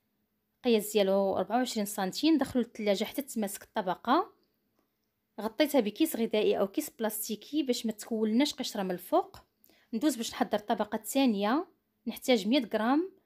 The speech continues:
بودرة شونتي، ملعقة صغيرة من الفانيليا أو السكر الفاني، كوب من الحليب السائل، حليب بارد جدًا،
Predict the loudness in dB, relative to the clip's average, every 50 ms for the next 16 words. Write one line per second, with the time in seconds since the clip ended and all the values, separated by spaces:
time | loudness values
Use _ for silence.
0 | _ _ _ _ _ -4 -2 0 2 2 2 0 0 -2 0 0 0 0 -2 -4
1 | -6 -4 0 2 2 4 4 2 2 -2 -4 -6 -4 -2 -2 -2 0 2 2 4
2 | 4 4 2 2 0 0 -4 -8 _ _ -4 -2 -2 -2 0 2 4 4 4 2
3 | 0 -2 -2 -2 -4 -6 -8 -14 -14 _ -6 -6 -6 -6 -4 -4 -4 -4 -2 0
4 | 0 0 -2 -4 _ _ _ _ _ _ 2 4 4 4 4 2 2 2 0 0
5 | 0 -2 0 0 0 -2 -2 -2 -4 -10 -10 -8 -2 0 0 0 0 0 0 -2
6 | -2 -2 -2 -2 -2 -2 -2 -4 -2 0 2 2 2 2 0 -4 -4 -6 -8 -8
7 | -8 _ -2 0 2 2 2 0